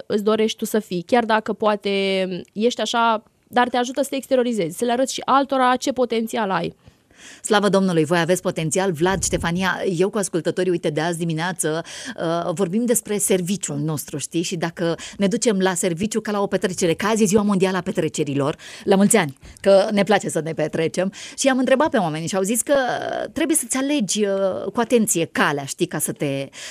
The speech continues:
Speaker 2: uh, ca să te petrești la serviciu, ca să te bucuri de fiecare secundă, să-ți fie drag de serviciu. Voi ce gânduri aveți pentru cariera voastră? Ștefania, Vlad, tu ești mai aproape de, de finish.
Speaker 1: Uh, da, la mine <laughs> se apropie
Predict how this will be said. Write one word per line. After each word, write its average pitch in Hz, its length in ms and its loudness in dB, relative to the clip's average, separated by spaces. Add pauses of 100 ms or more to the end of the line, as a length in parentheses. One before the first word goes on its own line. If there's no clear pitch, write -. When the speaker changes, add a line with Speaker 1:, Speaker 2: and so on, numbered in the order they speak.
(220)
Speaker 2:
uh, - 80 0
ca 226 120 2
să 220 120 2
te 208 120 2
petrești 220 420 0
la 175 60 0
serviciu, 170 400 0
ca 160 120 -2
să 165 120 -2
te 175 100 -2
bucuri 170 300 -2
de 160 80 0
fiecare 151 340 -4
secundă, 151 360 -4
să-ți 269 200 -2
fie 320 160 2
drag 190 260 0
de 151 80 -4
serviciu. 151 480 -4
Voi 220 340 0
ce 285 140 -2
gânduri 175 300 0
aveți 135 380 -10 (400)
pentru 185 240 -2
cariera 156 360 0
voastră? 139 400 -8 (220)
Ștefania, 214 400 0
Vlad, 180 360 -6 (800)
tu 240 60 2
ești 254 180 2
mai 202 100 4
aproape 208 340 -2
de, 160 360 -2
de 156 80 -2
finish. 165 600 -6
Speaker 1:
Uh, 240 320 6
da, 220 260 4
la 220 120 4
mine 262 200 6 (140)
<laughs> - 40 2
se 311 80 4
apropie 294 640 6